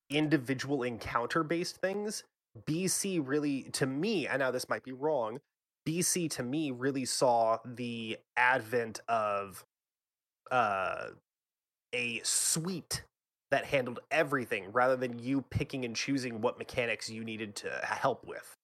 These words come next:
Because I remember I had no problem with the bomb because I had giant raid frames. I had, I had a raid frame add-on that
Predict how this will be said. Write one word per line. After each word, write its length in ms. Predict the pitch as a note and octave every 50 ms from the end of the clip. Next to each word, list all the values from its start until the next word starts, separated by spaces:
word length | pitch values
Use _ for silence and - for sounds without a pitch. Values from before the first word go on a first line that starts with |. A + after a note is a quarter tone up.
| _ _ _ _ _ _ _ _ _ _ _ _ _ _ _ _ _ _ _ _ _ _ _ _ _ _ -
Because 120 | - C#3 F3+
I 60 | F3
remember 340 | F#3+ G3 E3+ D3+ C3 C#3+ A#2+
I 140 | C#3+ F3 G3
had 180 | F3 D#3+ C#3
no 120 | B2+ C3 C3
problem 340 | - - F#3 G#3+ F#3 D#3
with 100 | C#3+ C3+ -
the 40 | A#2
bomb 300 | A2+ B2 A#2 B2 B2+ B2+
because 240 | C#3 B2+ C3 B2
I 100 | B2 A2+
had 260 | A#2 A2+ B2+ B2 A#2 G#2
giant 280 | - - G2+ G2+ F2 - A2+
raid 220 | E3 F#3+ G#3 E3 C#3+
frames. 560 | - - F2+ - - - - - - - - - - - - - - - - _ _ -
I 80 | B2+ B2
had, 240 | B2+ C3+ A#2 G#2+ G2+ - - -
I 100 | C3 C3+
had 140 | C3+ A#2+
a 20 | A#2
raid 240 | A#2 D#3 G3+ G#3 D#3+
frame 220 | - C3 A2+ G#2+
add-on 400 | G2 F#2+ F#2 F2+ F2 - - - - _ - _ _ _ - -
that 220 | A#2 A2+ G#2+ -